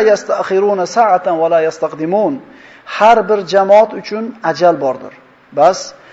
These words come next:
qachon ularga ajallari kelsa, uni bir soatga ketga ham, ilgari ham sura olmaydilar. Inson ana shu o'lim degan haqiqatni har qancha o'ylamaslikka harakat qilsin,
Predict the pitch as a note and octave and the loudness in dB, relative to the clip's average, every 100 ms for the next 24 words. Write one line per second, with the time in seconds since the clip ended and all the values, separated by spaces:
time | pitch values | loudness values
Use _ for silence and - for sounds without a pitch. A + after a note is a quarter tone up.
0 | - - G3 G3 B3 A3+ A3+ G#3+ A3 F#3+ | -20 -2 0 2 2 4 4 4 4 4
1 | G#3 G3 F#3+ F3 - G#3+ G#3+ B3+ C#4 C4+ | 4 4 4 2 2 0 2 2 2 -2
2 | - - F#3 G3+ G#3 D#3 A3 G#3+ G3 F#3 | -14 -16 -6 -2 0 2 0 4 6 6
3 | - F#3+ C#3+ - - - F#3+ C#3+ G3+ G#3+ | 2 2 2 2 -4 -2 0 4 4 4
4 | B3 B3+ - - - F#3+ F#3 E3+ E3+ C3 | 0 -2 -10 -20 -12 -8 -2 2 2 2
5 | D3+ C#3+ D3 C#3 C3+ B2 G#2+ G2 - _ | -4 -6 -2 -2 -4 -10 -12 -20 -20 _
6 | _ _ _ _ _ - - - - - | _ _ _ _ _ -20 -20 -20 -20 -16
7 | - A#3+ A#3 D4 D#4 - - - G#3+ A#3+ | -6 -4 2 2 2 -4 -10 -4 0 0
8 | - C#4 A3+ A#3 C4 A#3+ A#3 A#3 G#3 G#3+ | 0 0 2 2 2 2 0 0 -4 -6
9 | A3 G#3+ G#3+ G#3+ B3 B3 - A#3+ A#3+ A3 | -6 -2 -2 -2 -8 -8 -6 -4 -2 -4
10 | G#3+ G#3+ G#3 G3+ G3 G3 G3 G3+ F3+ E3 | -4 -4 0 0 -2 -6 -2 0 0 -4
11 | D3+ - D#3+ | -8 -10 -16